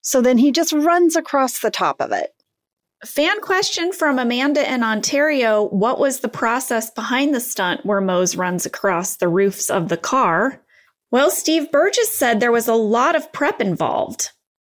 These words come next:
Speaker 2: and that we originally really did want to have Mose ride the scooter across the cars. But Universal said no.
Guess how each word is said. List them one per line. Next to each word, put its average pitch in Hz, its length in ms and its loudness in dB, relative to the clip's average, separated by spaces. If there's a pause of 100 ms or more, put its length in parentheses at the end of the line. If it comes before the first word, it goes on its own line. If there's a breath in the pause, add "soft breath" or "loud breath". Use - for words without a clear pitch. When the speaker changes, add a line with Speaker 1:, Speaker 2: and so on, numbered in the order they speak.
(600)
Speaker 2:
and 247 200 2
that 269 180 0
we 262 180 2
originally 269 680 0
really 254 420 0
did 269 340 0
want 233 200 0
to 247 60 0
have 247 260 -2
Mose 233 500 2
ride 226 600 -2
the 233 100 -2
scooter 196 520 0
across 208 560 -2
the - 80 -6
cars. 95 720 -4 (600)
But 226 300 -2
Universal 240 600 0
said - 300 -2
no. 190 420 -2